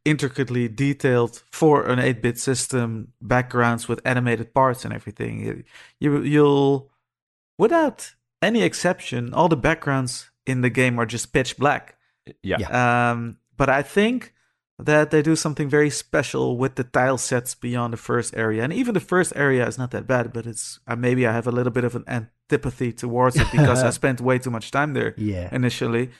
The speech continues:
Speaker 3: Totally
Speaker 1: But it has
Speaker 3: agree.
Speaker 1: interesting little faces in there, in the,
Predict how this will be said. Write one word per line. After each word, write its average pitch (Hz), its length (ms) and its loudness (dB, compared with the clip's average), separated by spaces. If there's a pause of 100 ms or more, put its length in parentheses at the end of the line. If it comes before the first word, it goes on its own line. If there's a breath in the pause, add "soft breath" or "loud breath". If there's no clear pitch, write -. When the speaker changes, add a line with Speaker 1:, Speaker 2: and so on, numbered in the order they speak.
Speaker 3:
Totally 120 200 -2
Speaker 1:
But 127 100 4
it 135 100 4
has 151 160 2
Speaker 3:
agree. 107 80 -4
Speaker 1:
interesting 127 340 -2
little 120 200 0
faces 117 560 -2
in 113 140 -4
there, 113 200 -2
in 107 80 -4
the, 113 160 -4